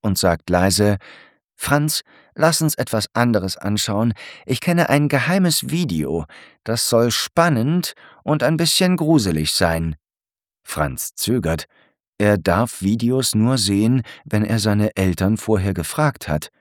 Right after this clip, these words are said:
Franz fragt: „Dürfen wir das anschauen?“ Murat zuckt mit den Schultern und klickt das Video an.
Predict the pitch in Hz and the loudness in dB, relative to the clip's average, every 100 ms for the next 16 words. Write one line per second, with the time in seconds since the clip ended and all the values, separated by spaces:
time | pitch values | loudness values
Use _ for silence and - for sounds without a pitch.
0 | _ _ _ - 87 92 92 - - 92 | _ _ _ -6 0 2 2 0 2 2
1 | 95 - - - _ _ _ _ - - | 2 -2 -18 -20 _ _ _ _ -18 -8
2 | 82 87 - 165 165 175 170 - 160 165 | -4 -4 -2 0 2 2 0 2 2 2
3 | - 170 180 196 190 _ _ _ _ _ | 0 0 2 2 -2 _ _ _ _ _
4 | _ 95 107 101 113 160 - - - 127 | _ 2 4 4 4 2 -2 -4 -2 -2
5 | - 90 85 78 - 98 80 90 107 147 | -2 -2 0 0 0 0 0 2 4 2
6 | - - - - 127 - - - 139 - | 0 -14 -10 -4 -2 -4 -8 -4 -4 -4
7 | - 131 - 85 85 78 78 85 - 110 | -4 -2 -2 0 0 0 0 0 -2 -2
8 | 78 80 | -4 -6